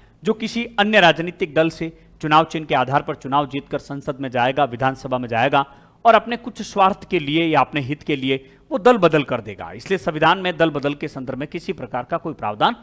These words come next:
नहीं था। प्रारंभ में चूंकि केंद्र में और राज्यों में एक दल की सरकार रही थी, कांग्रेस पार्टी की, इसलिए दल बदल के ज्यादा मामले आए नहीं।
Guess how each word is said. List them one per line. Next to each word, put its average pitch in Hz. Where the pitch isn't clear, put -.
नहीं 220
था। 101
प्रारंभ 196
में 240
चूंकि 214
केंद्र 170
में 202
और 165
राज्यों 143
में 170
एक 165
दल 151
की 156
सरकार 139
रही 120
थी, 185
कांग्रेस 147
पार्टी 131
की, 190
इसलिए 156
दल 147
बदल 135
के 151
ज्यादा 127
मामले 117
आए 147
नहीं। 95